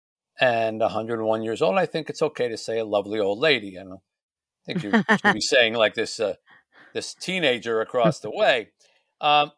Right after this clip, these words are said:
Speaker 1: and we, in our neighborhood, the way that it, things are kind of, it's very spread out. So the houses aren't very close to one another. Uh, you gotta walk a little ways. But, you know, we haven't, I wouldn't say we've spent lots of time with her over the years, but we've seen her. And as she's gotten older,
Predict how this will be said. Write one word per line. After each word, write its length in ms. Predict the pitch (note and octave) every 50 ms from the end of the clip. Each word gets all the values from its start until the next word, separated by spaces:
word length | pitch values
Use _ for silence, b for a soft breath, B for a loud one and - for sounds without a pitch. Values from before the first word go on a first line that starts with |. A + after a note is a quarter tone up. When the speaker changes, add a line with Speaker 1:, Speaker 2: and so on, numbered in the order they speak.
| _ - G#3+
Speaker 1:
and 360 | A3 A3 A3 G#3+ G#3+ G3+ - - - -
we, 540 | G3+ A#3 B3+ C4 C4 B3+ B3 B3 - F4 _ _ _ _ _ _ _ _ _ _ _ _ -
in 80 | - F#3+
our 180 | F#3+ G3+ G#3
neighborhood, 540 | G3+ G3+ G3 G3 F#3 F#3+ D#3+ E3 F#3 F3+ D#3
the 80 | D#3 D3
way 180 | D3 D3 C#3+
that 140 | C3+ C#3+ C#3+ - -
it, 180 | D3+ C#3+ -
things 260 | - D#3 D3 C#3 A#2+ C#3
are 120 | C3+ B2
kind 240 | - - C#3 C3 B2
of, 100 | A#2 - -
it's 240 | C#3+ C#3+ C3 - -
very 180 | D3 C#3 C#3
spread 400 | - - - _ - C#3 C3 B2
out. 260 | A#2 A2+ A2+ A2+ A#2+ -
So 60 | C3
the 100 | B2 A2+
houses 300 | C3+ C3+ B2 - A#2 G#2+
aren't 180 | A#2 A2+ A2
very 140 | - G#2+ F#2+
close 400 | - - - E3+ F3+ F3 D#3 -
to 100 | - A#2
one 200 | G#2 G2 G2 F#2+
another. 440 | F#2 F#2 F#2+ F#2+ F#2+ F#2 A2+ C3 - _ _ _ _ _ _ _ _
Uh, 520 | - B2+ A#2 A#2 A#2 A#2 A#2 A2+ A#2 - E3+
you 60 | D3
gotta 180 | C3+ B2+ A#2 A2
walk 320 | A2+ A#2 B2+ B2 - -
a 40 | G#2
little 220 | A2 A#2+ A#2+ G#2
ways. 420 | G2 G#2 F#2 F#2+ A2 C#3 C#3 - _ _ _ _ _ _ _ _ _ _ -
But, 240 | D3+ D3 D#3 D#3 - _ _ _ _ _ _ _ _ _ _ _ _ _ _ _ _ -
you 80 | -
know, 40 | A3+
we 80 | A#3+ A#3+
haven't, 300 | A3+ A3 G#3+ F#3 - _ _ _ _ _ _ _ _ _ _ _ _ _ _ _ - -
I 160 | - A3+ G#3+
wouldn't 200 | G3+ F#3 D#3 -
say 160 | - E3+ E3
we've 200 | C#3+ C#3 D3 -
spent 380 | - - - C3+ A#2+ - - -
lots 460 | - D2+ F2+ G#2 A2 G#2+ - - -
of 120 | B2+ A#2
time 320 | - - B2 C3 C3 C3+ C#3
with 140 | C3+ -
her 140 | C#3 C#3 C3+
over 220 | C3+ C3+ C3 C3 C3
the 140 | B2+ C3
years, 380 | B2+ C3 C#3 D3 D3 D3+ D3+ D3 -
but 140 | C3 F#4+ F4
we've 180 | D#4 B3+ -
seen 320 | - - - A#2+ B2 C3+ C#3+
her. 220 | C#3 D#3 D#3+ D#3+
And 160 | D3 C#3+ C#3+
as 400 | C#3+ D3+ D3 D3+ D#3 D3+ B2 -
she's 320 | - - - D#3 C#3+ B2 -
gotten 280 | - C3 B2+ C3 B2+
older, 520 | A#2+ A2+ A2+ A#2 A2+ B2 C3+ C#3 D3 C#3+